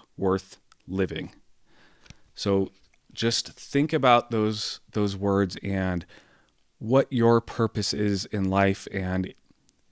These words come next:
do you need to analyze, um,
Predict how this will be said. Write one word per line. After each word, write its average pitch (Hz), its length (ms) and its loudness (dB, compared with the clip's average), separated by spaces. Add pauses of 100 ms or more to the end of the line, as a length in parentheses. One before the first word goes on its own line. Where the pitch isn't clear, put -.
do 110 160 0
you 123 160 6
need 123 220 4
to 101 340 2 (200)
analyze, 95 880 2 (560)
um, 87 420 -4